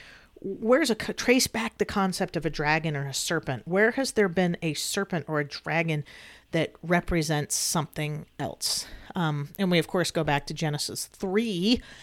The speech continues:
with the talking serpent. It's this symbol of this primeval evil, this primeval, um, interruption of goodness. And so we say, "Oh, I know that one. I know that one." So trace these concepts,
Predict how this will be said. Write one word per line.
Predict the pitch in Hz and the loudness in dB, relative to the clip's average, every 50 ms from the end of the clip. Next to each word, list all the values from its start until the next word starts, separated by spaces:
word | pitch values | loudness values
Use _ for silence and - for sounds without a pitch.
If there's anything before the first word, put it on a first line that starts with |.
| - - - | -20 -12 -8
with | - - - | -8 -2 0
the | 180 180 | 0 0
talking | - - - - - - 202 202 208 - | 0 0 -2 -2 0 0 0 0 0 0
serpent. | - - - 392 - - 160 143 - - | 0 0 -2 -2 -2 -2 -2 -2 -2 -2
It's | 165 160 160 - | -2 -2 -2 -4
this | - - 170 165 - - - - - - - - - _ | -4 -2 -2 -2 -4 -6 -10 -14 -20 -20 -20 -20 -18 _
symbol | - - - 202 214 240 247 208 170 147 - | -6 0 2 2 2 2 2 0 0 0 0
of | 165 165 156 156 | -2 -4 -2 -2
this | 160 151 - | -2 -2 -2
primeval | - - - - 170 180 185 185 180 180 185 175 185 175 165 - - - - | -6 -10 -10 -4 -2 0 2 2 2 2 2 2 2 2 0 0 -2 -4 -8
evil, | - 175 196 233 262 - 127 113 101 87 | -10 -8 -6 -6 -6 -4 -4 -4 -4 -4
this | 139 - - | -4 -4 -4
primeval, | - - - - - 185 196 190 180 175 175 170 170 160 160 156 156 - - - - - - - | -6 -10 -10 -6 -2 -2 0 0 0 0 0 0 0 2 2 0 -2 -4 -12 -20 -20 -20 -8 -4
um, | - 165 156 156 151 147 143 143 - - - - - - - - | 0 0 2 2 0 0 -2 -4 -6 -8 -10 -8 -10 -10 -4 0
interruption | 196 196 196 180 180 196 190 - - 180 151 143 | 0 2 2 2 2 0 0 -2 -2 -2 -2 -2
of | 139 - - | -4 -4 2
goodness. | - 214 233 220 165 139 - - - - - - - - - - - | 4 4 6 6 4 2 0 -2 -8 -12 -18 -20 -20 -20 -20 -8 -4
And | - 170 165 156 | -2 -2 0 0
so | - - 185 | 0 0 0
we | 165 165 165 | 0 0 0
say, | - 175 160 - | 0 0 0 2
"Oh, | 220 226 196 - - | 4 4 4 4 2
I | 185 190 | 0 2
know | 185 190 208 233 226 | 2 4 4 4 4
that | 180 147 - - | 2 0 -2 -4
one. | 147 147 - - | -10 -10 -8 -4
I | 165 | -2
know | 170 180 185 196 | 2 2 4 4
that | 175 135 - | 2 0 -2
one." | - - 175 | -4 -8 -6
So | - - 226 220 202 - - - - - - - - - - - - | 0 4 4 4 4 4 -2 -18 -20 -20 -20 -20 -20 -20 -18 -12 -4
trace | - - 320 349 359 - - | 0 2 4 4 4 2 4
these | 370 339 202 - - | 4 4 4 4 2
concepts, | - - - 240 226 247 240 - 175 156 147 - - | 0 0 2 2 2 2 2 4 2 2 2 2 -2